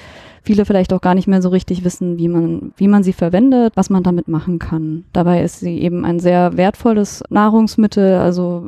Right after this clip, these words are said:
einfach von den Inhaltsstoffen sehr, sehr interessant, ähm, gerade auch in der vegetarischen oder auch veganen Ernährung,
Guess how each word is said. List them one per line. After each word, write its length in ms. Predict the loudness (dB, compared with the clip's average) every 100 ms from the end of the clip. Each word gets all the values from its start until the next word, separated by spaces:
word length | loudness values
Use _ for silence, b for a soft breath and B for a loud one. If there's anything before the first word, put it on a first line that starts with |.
| -8
einfach 280 | -6 -4 -4
von 160 | 2 2
den 140 | 4
Inhaltsstoffen 720 | 4 2 0 -2 -2 0 0
sehr, 180 | 2 2
sehr 140 | 2
interessant, 760 | -2 -6 -6 0 2 2 0 -4
ähm, 320 | -4 -2 -2 -4 B B
gerade 300 | -2 0 2
auch 160 | 2 2
in 80 | 0
der 100 | 0
vegetarischen 760 | -2 0 0 0 -2 -2 -2
oder 200 | -2 -4
auch 100 | -2
veganen 340 | -2 0 0
Ernährung, 600 | 0 2 2 2 0 -4